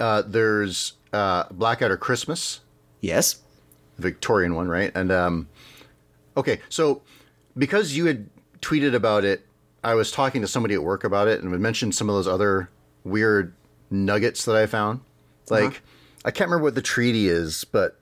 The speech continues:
Speaker 1: there's, like, a treaty where, uh, powers in Europe just kind of delegated land to each other.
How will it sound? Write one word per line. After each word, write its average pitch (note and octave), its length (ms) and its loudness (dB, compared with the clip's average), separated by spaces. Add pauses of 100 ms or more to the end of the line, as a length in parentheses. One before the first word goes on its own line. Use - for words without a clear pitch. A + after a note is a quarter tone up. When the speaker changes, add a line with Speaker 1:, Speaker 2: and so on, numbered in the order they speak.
Speaker 1:
there's, G#2+ 200 0
like, A2 140 2
a G#2+ 80 -2
treaty A#2 400 0
where, G2 320 2 (300)
uh, E2+ 380 0 (340)
powers A2 400 0
in G2 80 -2
Europe G2 400 0 (400)
just - 180 -4
kind G#2+ 220 -2
of F2 240 -4 (500)
delegated A2 680 0 (160)
land G#2+ 440 -2
to A2+ 100 0
each A2 120 -4
other. A#2+ 300 0